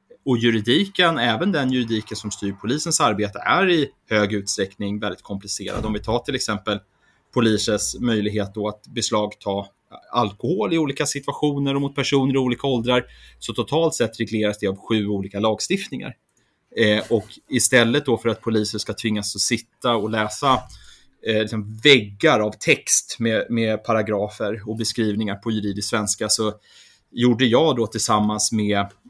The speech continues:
min medförfattare Andreas Elmebo kopplingsschema. Eh, vad är det för ålder på personen? Vad är det för typ av plats? Eh, vad är det för omständigheter? Och sen kunde man helt,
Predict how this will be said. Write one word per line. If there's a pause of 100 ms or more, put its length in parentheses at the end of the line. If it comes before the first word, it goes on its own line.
min
medförfattare
Andreas
Elmebo
kopplingsschema. (680)
Eh,
vad
är
det
för
ålder
på
personen?
Vad
är
det
för
typ
av
plats?
Eh,
vad
är
det
för
omständigheter?
Och
sen
kunde
man (520)
helt,